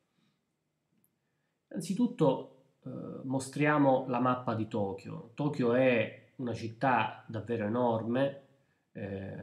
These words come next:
una città di qualcosa come quindici milioni di abitanti, eh, ed è davvero immensa e affollatissima. Ehm,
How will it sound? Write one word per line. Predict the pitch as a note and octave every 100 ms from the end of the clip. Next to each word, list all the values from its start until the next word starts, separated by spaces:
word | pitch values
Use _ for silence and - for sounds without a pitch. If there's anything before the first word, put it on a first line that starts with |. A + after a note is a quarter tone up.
| - - - - _
una | A#2 A2+ G#2+ G#2 G#2 G2
città | - A2 - B2 A#2+ A#2 G#2+ G2
di | G#2+ G2+ G2+ G2 G2+ - -
qualcosa | - G2+ B2+ A2+
come | G#2+ G#2+
quindici | G#2+ A#2 A2+ G#2+ A2+
milioni | A2 A2 A#2
di | A#2
abitanti, | A2 C3+ E3+ E3 B2+ G#2 - G2+ - _ _ _ _ _
eh, | A#2 G2+ G2+ G2 G2 G#2 G#2+ G#2 - _ _ _ _
ed | B2+ C3
è | B2 A#2+ A2
davvero | G#2+ A#2+ A#2+ B2 A2+ A#2+
immensa | C3+ C#3 C3 A#2+ A2+ - A2+ G#2+
e | G#2+ -
affollatissima. | A#2 - A#2 G2+ F#2 - D#3+ - G#2 G2 G2 _ _ _ _ -
Ehm, | C3+ A#2+ A#2 B2 C3 - -